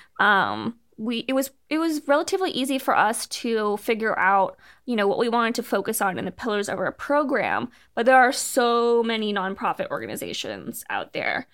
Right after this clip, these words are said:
And so we did a lot of whiteboarding, <laughs> a lot of meetings to kind of narrow it down. Um, you know, there are a lot of big, well-known names, and then there are a lot of local nonprofits. And so we wanted to make sure we had sort of a balance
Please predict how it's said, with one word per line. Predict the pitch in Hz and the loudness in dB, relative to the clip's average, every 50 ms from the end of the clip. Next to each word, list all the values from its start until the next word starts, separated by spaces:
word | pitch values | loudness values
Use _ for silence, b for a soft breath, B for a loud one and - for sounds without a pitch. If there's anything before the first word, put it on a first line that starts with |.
| B B B B B | B B B B B
And | 190 202 202 - | -4 -2 -2 0
so | - 220 208 | 0 0 2
we | 208 220 | 0 0
did | 196 226 226 | 0 0 2
a | 196 196 | 2 0
lot | 147 156 156 160 202 214 | 0 0 2 4 4 4
of | 233 240 | 4 2
whiteboarding, | 226 233 233 226 226 - - 220 220 220 254 277 233 226 226 226 | 0 0 0 0 -2 -2 -2 -2 0 0 0 0 0 0 -2 -2
<laughs> | 208 | -2
a | - 247 269 277 302 | -2 0 0 0 0
lot | 285 269 208 202 214 220 226 | 2 4 4 4 4 4 4
of | 277 269 | 2 2
meetings | 269 233 226 226 226 226 220 220 220 220 220 226 226 226 - - | 2 2 2 0 0 0 0 0 0 -2 -2 -4 -4 -6 -8 -10
to | - | -10
kind | - - 208 202 196 196 | -8 -4 -4 -2 -2 -2
of | 196 202 208 | -4 -4 -4
narrow | 220 233 220 208 226 220 240 | -2 0 0 2 2 2 2
it | 233 226 | 0 0
down. | - 233 254 254 226 220 214 208 214 214 233 254 B B B B B B B B B B | 0 2 4 4 4 4 4 4 2 2 0 -2 B B B B B B B B B B
Um, | - 226 208 190 180 135 - 107 104 - - - | 2 4 4 4 2 0 0 0 -2 -4 -4 -2
you | 226 | 0
know, | 220 214 | 2 4
there | 202 208 208 | 4 4 4
are | |
a | 220 | 4
lot | 220 208 208 208 | 4 2 2 2
of | 214 214 - _ - | 0 -2 -6 _ 0
big, | 240 226 226 202 | 2 2 2 2
well-known | 202 226 220 208 208 214 226 254 262 285 294 | 2 4 4 4 2 0 0 0 0 0 0
names, | 294 294 285 294 302 311 370 339 - - - | 0 0 0 -2 -2 -2 -4 -4 -4 -4 -4
and | 240 233 233 220 | -2 -2 -2 -2
then | 220 214 | -2 -2
there | 214 220 214 | -2 0 0
are | 208 | 0
a | 208 | 0
lot | 196 196 202 196 196 | 0 0 0 0 0
of | 196 202 196 - - | -2 -4 -4 -6 -8
local | 196 220 254 262 311 302 - - - 92 - - 277 277 285 | -4 0 2 4 4 2 0 -2 -4 -2 -4 -4 -6 -8 -8
nonprofits. | 240 - - - - - - - - - - 92 - - - - - B B B B B | -6 -6 -6 -4 -4 -4 -6 -6 -6 -8 -10 -12 -10 -8 -10 -10 -10 B B B B B
And | - 220 226 | -6 -4 0
so | - 262 226 | 2 2 2
we | 233 233 | 2 2
wanted | 220 226 220 233 226 | 0 0 -2 -2 -2
to | - 247 | -2 -2
make | 233 226 226 | -2 -2 -2
sure | - - 233 220 208 | -2 -2 -2 -2 -2
we | 220 254 | -2 -4
had | 247 254 233 214 202 208 | -4 -4 -4 -6 -6 -6
sort | - - 220 202 | -6 -6 -4 -4
of | 214 202 | -4 -4
a | 208 202 | -6 -6
balance | 208 - 226 202 180 185 196 226 262 302 381 381 - - - - | -6 -4 -4 -4 -4 -4 -4 -4 -2 -2 -4 -4 -4 -6 -6 -6